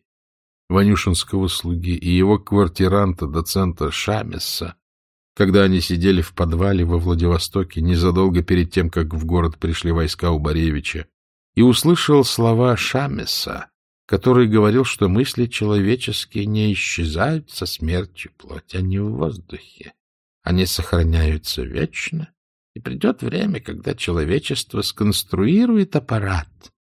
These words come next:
который запишет мысли Цезаря, Христа, Леонардо и Пушкина, Баха и Чаадаева. "А ведь придёт это время", — сказал себе Штирлиц. И оно не за горами, потому что двадцать лет назад полёт через океан казался утопией.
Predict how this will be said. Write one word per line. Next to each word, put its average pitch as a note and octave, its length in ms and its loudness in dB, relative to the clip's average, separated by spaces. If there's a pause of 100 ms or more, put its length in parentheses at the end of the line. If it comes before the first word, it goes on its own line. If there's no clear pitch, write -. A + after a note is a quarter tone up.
(400)
который G2+ 400 4
запишет F2+ 760 -2
мысли - 480 -6
Цезаря, C3 840 -4 (160)
Христа, - 680 -10 (680)
Леонардо F#2+ 800 2
и C3 100 2
Пушкина, F#2 680 -6
Баха F2 400 -8
и F2 180 -20
Чаадаева. - 920 -16 (1200)
"А - 80 -4
ведь F2+ 180 -2
придёт E2+ 400 -2
это F#2 220 -4
время", — F2 340 -6
сказал D2+ 360 -6
себе D2 260 -8
Штирлиц. - 560 -14 (720)
И D#2 60 -4
оно D#2+ 180 0
не E2 100 0
за F2 140 -2
горами, - 380 -4
потому E2+ 260 -2
что - 160 -4
двадцать E2+ 420 -2
лет F2 180 0
назад F2 360 0
полёт F2 260 0
через F2+ 320 0
океан E2+ 300 0
казался E2 480 -2
утопией. - 560 -12